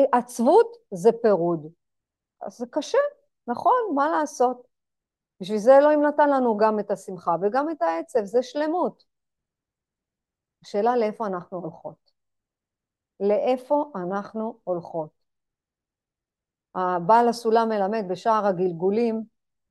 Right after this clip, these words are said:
הוא אומר, "אנחנו הגענו בנפש דנפש", כאילו ב-, בתחתית של התחתית. ומשם, מנפש דנפש, אנחנו צריכות לעלות לנפש דרוח,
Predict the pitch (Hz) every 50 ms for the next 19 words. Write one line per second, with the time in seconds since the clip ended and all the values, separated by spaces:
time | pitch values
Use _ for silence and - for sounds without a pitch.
0 | _ _ _ _ _ _ _ _ _ _ 196 202 202 240 240 240 233 226 233 233
1 | 240 247 214 196 165 220 220 226 240 247 202 190 196 190 202 208 - - 208 180
2 | 165 156 185 180 185 202 202 202 - 170 - - - - - - _ _ _ _
3 | _ _ 240 226 226 196 202 202 190 185 180 185 190 185 185 180 - 214 - -
4 | 311 294 - - 254 220 196 - - - - - _ 170 160 _ _ _ _ _
5 | _ _ _ _ _ _ _ _ _ _ _ _ _ _ _ _ _ _ _ _
6 | _ _ _ _ _ _ _ - 180 220 220 226 220 - - - 320 330 320 269
7 | 233 240 233 226 240 262 285 294 - 294 247 202 190 220 226 247 285 320 - 311
8 | - - 220 202 196 214 202 - 220 190 - 240 233 240 240 220 202 190 202 226
9 | 247 220 - - - 185 185 190 202 220 208 - 226 190 170 160 196 190 180 208
10 | 254 240 196 - - - - _